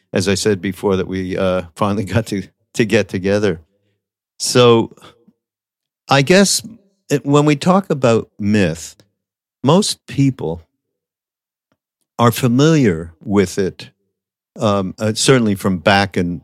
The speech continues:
you know, my day and your day, uh, was through Joseph Campbell.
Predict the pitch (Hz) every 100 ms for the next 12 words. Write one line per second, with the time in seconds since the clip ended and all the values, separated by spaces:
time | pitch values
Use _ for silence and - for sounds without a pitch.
0 | _ 110 95 80 80 - _ _ _ 98
1 | 98 101 104 90 82 76 90 _ _ _
2 | _ - 98 98 107 110 82 69 90 -
3 | 98 95 90 101 101 101 - - - 110
4 | 104 - 92 90 117 - 131 135 156 80
5 | -